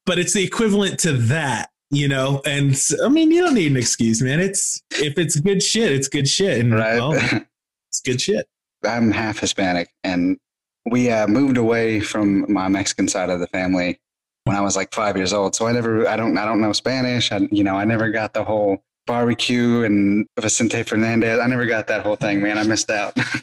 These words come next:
Speaker 1: Oh man. Well, it's never, honestly, it's never too late, dude.
Speaker 2: Never too late.
Speaker 1: Like,
Speaker 2: <laughs>
Speaker 1: seriously, like,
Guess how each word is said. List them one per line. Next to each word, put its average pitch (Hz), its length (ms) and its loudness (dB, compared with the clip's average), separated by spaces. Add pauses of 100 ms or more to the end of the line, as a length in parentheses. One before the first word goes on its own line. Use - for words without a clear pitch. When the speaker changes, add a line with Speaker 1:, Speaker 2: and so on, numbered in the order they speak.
(760)
Speaker 1:
Oh 160 200 -2
man. 147 300 0
Well, 165 180 0
it's 160 240 0
never, 190 460 2
honestly, 196 380 0
it's - 160 -2
never 160 260 0
too 151 240 0
late, 127 240 0
dude. 120 80 0
Speaker 2:
Never 113 160 0
too 120 160 0
late. 131 240 0
Speaker 1:
Like, - 380 -2 (320)
Speaker 2:
<laughs> - 80 -20
Speaker 1:
seriously, 175 580 0
like, 139 340 -2